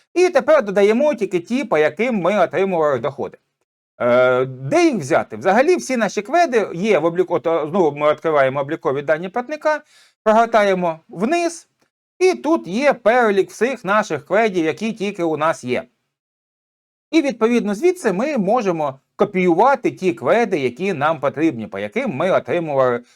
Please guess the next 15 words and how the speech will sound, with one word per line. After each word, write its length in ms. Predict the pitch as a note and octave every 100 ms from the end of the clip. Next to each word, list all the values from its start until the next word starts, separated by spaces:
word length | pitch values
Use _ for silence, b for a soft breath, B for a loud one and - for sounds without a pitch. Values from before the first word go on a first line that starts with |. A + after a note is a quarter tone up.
| b
доходи. 460 | D3+ C#3 G#2+ D2+ - b b -
Ну, 180 | B3+ -
хай 240 | B3+ G#3+
у 60 | F3+
нас, 300 | F3+ D3 -
е, 320 | C#3+ C#3 C3+
тот 220 | C3+ C#3+
самий 360 | - B2 A2 G#2+ _ _ _
фоп 240 | F#3+ E3+
там 160 | D3+ B2+
здійснював 560 | A#2 E3+ E3 C#3 C3
торгівлю 680 | B2 C#3+ B2+ C3 A2+ A2+ A2 -
в 80 | B2+
мережі 440 | D#3 D3 B2+ D3
інтернет, 640 | F#3 G#3 C#4 D4+ D#4 -